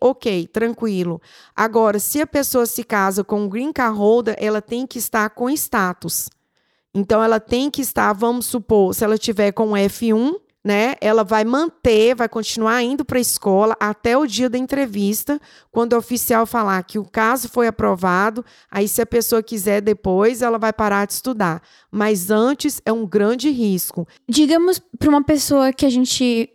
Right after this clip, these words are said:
Speaker 2: usa esse termo fora de status, né, que é uma pessoa que ficou aqui além do permitido pelo visto que ela tinha, que no caso isso acontece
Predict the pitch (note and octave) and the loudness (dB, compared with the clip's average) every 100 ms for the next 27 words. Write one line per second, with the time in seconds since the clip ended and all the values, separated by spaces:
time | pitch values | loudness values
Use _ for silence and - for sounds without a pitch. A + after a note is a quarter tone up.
0 | - A3+ A3 A#3+ - A3+ G#3 G#3+ G#3+ G3+ | -2 0 0 -2 0 0 0 -2 0 0
1 | G3+ G3+ - G3 E3+ - F#3+ F#3 F#3+ G3+ | -2 -6 -2 0 0 -2 -4 -2 -2 -2
2 | G#3 - G3+ G#3+ - A3+ - G#3 G#3 - | -2 0 -2 -2 -6 -6 -2 -2 -2 -4
3 | A3+ A3 C#4 - _ _ - A3 G#3+ G3+ | -2 0 0 -4 _ _ -2 0 2 2
4 | G#3+ A3+ A#3+ B3 A3+ A3+ - G#3+ G3 G#3+ | 2 0 2 2 2 0 0 0 0 0
5 | A3 - A3+ G#3 G#3 F#3+ F#3+ - - G3+ | 0 0 2 2 0 -2 -4 -4 -8 -2
6 | G#3+ G3 G3 G3+ - - F#3 E3 F#3+ G3 | 0 0 0 -2 -4 -2 -2 0 -2 0
7 | - G3 - G#3 G#3+ G#3+ G3 - A3 G#3 | 0 0 -2 -2 -2 0 -2 0 -2 -4